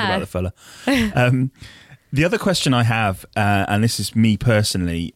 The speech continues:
Speaker 1: um, asking you for advice, really, because
Speaker 2: Oh, really? <laughs>
Speaker 1: um, where, how do you find the time to do all these investigations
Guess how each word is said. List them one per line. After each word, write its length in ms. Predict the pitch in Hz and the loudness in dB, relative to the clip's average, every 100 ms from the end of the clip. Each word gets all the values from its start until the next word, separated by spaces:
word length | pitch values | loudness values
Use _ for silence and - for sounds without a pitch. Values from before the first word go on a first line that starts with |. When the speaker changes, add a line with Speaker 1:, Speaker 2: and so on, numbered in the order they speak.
| - | -4
Speaker 1:
um, 500 | 98 98 95 90 - - | -2 0 0 -2 -6 -8
asking 580 | 107 101 98 - 90 87 - | -4 -2 -2 -4 -4 -4 -8
you 300 | 92 90 87 | -6 -4 -4
for 240 | - 90 | -6 -8
advice, 480 | 87 - 117 110 - | -6 -2 -2 -2 -6
really, 360 | 64 69 69 87 | -10 -10 -10 -6
because 520 | - - 110 98 - | -6 -4 -2 -2 -2
Speaker 2:
Oh, 100 | 202 202 | -2 -2
really? 400 | 175 175 214 - - | -2 -2 -2 0 0
<laughs> 160 | - 370 | 0 0
Speaker 1:
um, 400 | - - 294 262 - _ _ - | 0 0 0 -4 -8 _ _ -8
where, 340 | 110 131 151 | -2 -2 -2
how 240 | 147 170 240 | -2 -2 0
do 140 | 240 | 0
you 120 | 202 | 0
find 320 | 175 143 131 | 0 0 0
the 60 | 117 | 0
time 640 | - - 107 95 80 87 95 _ _ _ - | -2 -2 0 0 -4 -8 -14 _ _ _ -8
to 180 | - 95 | -4 -2
do 500 | - 104 98 92 - | 0 0 0 -2 -6
all 180 | 98 95 | -6 -4
these 600 | 92 90 87 - - - - - | -4 -4 -6 -8 -10 -12 -18 -12
investigations 1500 | 92 90 87 87 - 90 - 92 90 87 - 85 82 82 - | -8 -6 -6 -8 -8 -8 -10 -8 -6 -6 -6 -8 -10 -12 -16